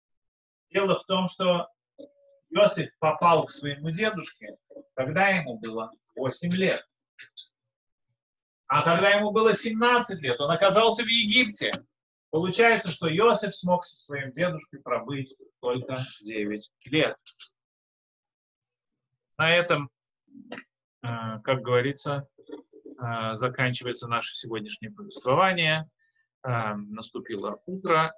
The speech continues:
и Шахерезада прекратила дозволенные ей речи. Я желаю вам счастья и здоровья, и до новых встреч в эфире.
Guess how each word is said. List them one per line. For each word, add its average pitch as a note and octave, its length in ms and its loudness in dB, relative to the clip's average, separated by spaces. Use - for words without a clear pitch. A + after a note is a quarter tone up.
и A2 280 -8
Шахерезада C#3 1040 -2
прекратила C#3 920 -2
дозволенные A#2 960 -4
ей G#2 360 -8
речи. D#3+ 440 0
Я B2+ 120 4
желаю C#3 360 4
вам A#2 220 0
счастья D#3+ 540 -2
и C3 60 2
здоровья, F3+ 600 2
и B2+ 260 -2
до B2+ 220 -2
новых A#2+ 400 -2
встреч D3 520 -4
в C#3+ 120 0
эфире. D#3+ 420 0